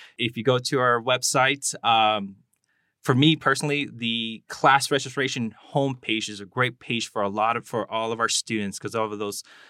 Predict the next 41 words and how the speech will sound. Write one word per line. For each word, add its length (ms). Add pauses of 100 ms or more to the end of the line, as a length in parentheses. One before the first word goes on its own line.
(140)
unique 420
tools 420
that 100
we 120
have 180
to 160
offer. 380
So 140
that's 260
one 240
way 180
where 260
students 300
could 220
find 320
their, 320
uh, 360
advisor 580 (280)
or 440
contact 420
the 80
Career 300
Advising 340
Center. 300
We 100
can 160
definitely 460 (100)
tell 220
you 120
over 120
the 100
phone 420
or 180
in 180
person, 680 (380)
um, 540
who's 200
your 120
advisor 500
is 260 (140)
and 420